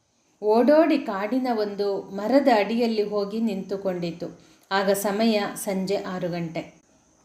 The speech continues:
ಮಹಾರಾಜರು ಕುದುರೆಯಿಂದ ಕೆಳಕ್ಕೆ ಧುಮುಕಿ ನಿಟ್ಟುಸಿರು ಬಿಟ್ಟು ಅರಮನೆಯಿಂದ, ಅಂದರೆ ಸಾವಿನಿಂದ ಬಹಳ ದೂರ ಬಂದಿದ್ದೇನೆ,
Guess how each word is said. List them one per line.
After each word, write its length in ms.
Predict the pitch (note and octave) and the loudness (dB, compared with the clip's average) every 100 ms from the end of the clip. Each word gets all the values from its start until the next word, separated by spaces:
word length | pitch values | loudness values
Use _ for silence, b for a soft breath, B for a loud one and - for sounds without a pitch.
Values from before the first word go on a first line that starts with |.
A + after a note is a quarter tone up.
| A3 | 0
ಮಹಾರಾಜರು 1160 | A3 A3+ E4+ D#4 A#3+ G3+ G#3+ C#4 C4 A3+ C4+ B _ | 2 4 4 6 4 4 0 2 2 0 -2 B _
ಕುದುರೆಯಿಂದ 560 | D4+ D#4+ F4 E4+ C#4+ A#3+ A#3 A#3+ | 0 4 4 6 6 4 2 0
ಕೆಳಕ್ಕೆ 440 | A3+ C4+ C4+ C4 | 0 0 0 0
ಧುಮುಕಿ 680 | G3+ A3+ A3+ - A3+ G#3 - | 0 -2 -2 -2 -2 -2 -2
ನಿಟ್ಟುಸಿರು 760 | A3 C4 C4+ F4+ F4 C4+ A3+ | 0 0 2 0 2 2 4
ಬಿಟ್ಟು 400 | G3+ G3 - G3 | 2 0 -2 -2
ಅರಮನೆಯಿಂದ, 800 | - G3 A3+ C4+ C4+ B3 G#3 G3 F#3+ F3+ - - | 0 0 4 6 8 4 0 -2 -2 -2 -6 -12
ಅಂದರೆ 720 | G3+ G3 F#3+ G#3+ G3+ G3 B B B - | -10 -6 -4 -2 -2 -4 B B B -4
ಸಾವಿನಿಂದ 580 | - G#3 A3+ C4+ B3+ A3 G3+ | 4 4 6 4 4 0 0
ಬಹಳ 300 | G3 F#3+ G#3+ C4 C#4 | 0 -2 0 0 0
ದೂರ 160 | D4 D#4 | 2 2
ಬಂದಿದ್ದೇನೆ, 1040 | A3+ G3+ G3+ F3 G3 F#3+ G3 D#4 - | 2 -2 -4 0 0 0 -2 -4 -6